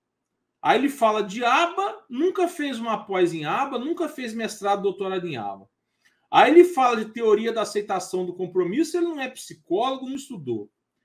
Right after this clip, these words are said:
Aí ele fala de psicanálise, aí ele fala de medicina. Pajé, na aldeia indígena, sabe tudo. Você não sabe, uma máquina. Então, assim,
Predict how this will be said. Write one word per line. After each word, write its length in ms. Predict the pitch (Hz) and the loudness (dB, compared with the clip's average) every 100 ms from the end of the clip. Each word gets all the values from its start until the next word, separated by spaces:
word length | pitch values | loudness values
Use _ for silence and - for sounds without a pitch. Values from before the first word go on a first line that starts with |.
| _ _ _ _ | _ _ _ _
Aí 300 | 175 196 277 | 2 4 6
ele 140 | 339 | 6
fala 320 | 359 269 247 226 | 6 4 2 0
de 60 | |
psicanálise, 840 | - - - 165 139 175 254 262 269 | -8 -12 -2 -2 0 0 0 0 0
aí 40 | |
ele 120 | 320 | 2
fala 320 | 349 269 247 | 2 2 0
de 80 | 220 | -2
medicina. 880 | 214 202 160 131 - 143 214 269 277 _ _ _ _ _ _ _ _ _ _ | 0 -2 -2 -10 -10 -8 -6 -8 -12 _ _ _ _ _ _ _ _ _ _
Pajé, 760 | 214 180 123 117 131 190 220 - _ _ _ _ | -4 -2 -2 -2 0 0 -6 -18 _ _ _ _
na 100 | 143 | -8
aldeia 360 | 139 123 131 127 | -8 -2 -2 -2
indígena, 580 | 113 107 170 240 143 | -8 -12 -12 -10 -12
sabe 320 | - - - 190 | -14 -12 -10 -10
tudo. 640 | - 143 190 220 127 - _ _ _ _ _ _ _ | -12 -8 -6 -6 -8 -12 _ _ _ _ _ _ _
Você 120 | - | -12
não 120 | 427 | -10
sabe, 640 | - - - 147 214 175 127 | -10 -8 -2 2 2 2 -6
uma 160 | 185 | -6
máquina. 680 | 127 117 185 - - 120 104 - _ _ _ | -6 -2 -2 -2 -8 -8 -10 -18 _ _ _
Então, 180 | 440 466 | -4 -2
assim, 560 | 453 466 381 143 117 | -2 0 0 -2 -6